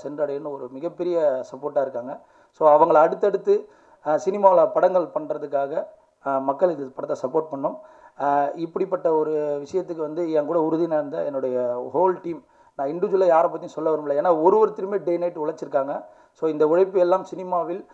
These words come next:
ஒரு சாதாரணமான ஒரு விஷயம் தான். அது வெற்றி என்னும் ஒரு விஷயம் கிடைக்கும் போது அது எல்லாமே மறந்துடும். So அந்த வெற்றிக்காக காத்திருக்கோம். இதுக்கு எல்லாரும் நீங்களாம் சப்போர்ட் பண்ணோம். ஆஹ் இந்த அளவுக்கு வந்து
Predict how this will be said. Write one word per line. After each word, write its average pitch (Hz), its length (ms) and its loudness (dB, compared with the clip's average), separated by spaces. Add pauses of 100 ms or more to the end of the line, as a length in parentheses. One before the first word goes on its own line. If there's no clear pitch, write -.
(240)
ஒரு 139 220 -2
சாதாரணமான 180 580 4
ஒரு 160 100 -4
விஷயம் 147 260 -10
தான். 143 140 -2
அது 139 180 -2
வெற்றி 160 280 -4
என்னும் 185 200 0
ஒரு 165 140 -4
விஷயம் 170 280 -10
கிடைக்கும் 147 320 -6
போது 160 200 -6
அது 147 100 -4
எல்லாமே 135 380 -4
மறந்துடும். 151 340 -4 (260)
So 156 160 2
அந்த 143 160 0
வெற்றிக்காக 175 600 6
காத்திருக்கோம். 170 440 -4 (300)
இதுக்கு 147 260 -6
எல்லாரும் 170 360 0
நீங்களாம் 156 280 -6
சப்போர்ட் 151 240 -6 (100)
பண்ணோம். 139 240 -8 (340)
ஆஹ் 147 260 2
இந்த 175 260 2
அளவுக்கு 202 280 2
வந்து 175 540 -2